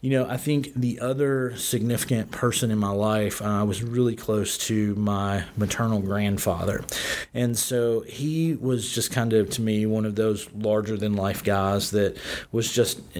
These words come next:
who knew everyone and was just involved in the town in just a variety of ways, whether it was, you know, through his involvement with church or his involvement with civic organizations. Um, you know, he was a, a member of the Lions Club.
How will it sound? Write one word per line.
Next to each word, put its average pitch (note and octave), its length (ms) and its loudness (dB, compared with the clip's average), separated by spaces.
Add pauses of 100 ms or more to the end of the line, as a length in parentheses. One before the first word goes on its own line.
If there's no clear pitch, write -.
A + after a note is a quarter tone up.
who A#2+ 400 -2
knew B2 320 0
everyone A2 580 0
and G#2+ 120 2
was G2+ 160 0
just A2+ 220 0
involved A2+ 760 0 (280)
in A#2+ 100 2
the A#2 60 4
town A2+ 520 0
in G#2+ 140 2
just G2+ 360 0 (140)
a A2 100 4
variety G#2 640 2
of F#2+ 100 -4
ways, G2+ 480 0
whether G#2+ 360 0
it G2 180 -2
was, G#2 280 0 (360)
you A2+ 80 -4
know, G#2 200 2
through A2+ 340 0
his G#2 180 -6
involvement G#2+ 480 0
with G2 120 -2
church B2+ 680 -2
or G#2 220 2
his F#2+ 220 -2
involvement G#2 540 0
with G2+ 120 0
civic B2+ 460 0
organizations. A#2+ 1000 0 (360)
Um, G#2+ 360 0
you A2+ 80 -2
know, A2 180 2
he A2+ 160 -2
was A2 220 0
a, G#2+ 280 0
a G#2+ 80 2
member A2 320 2
of G2 200 -4
the G#2 100 2
Lions A2+ 640 0
Club. C3+ 480 -2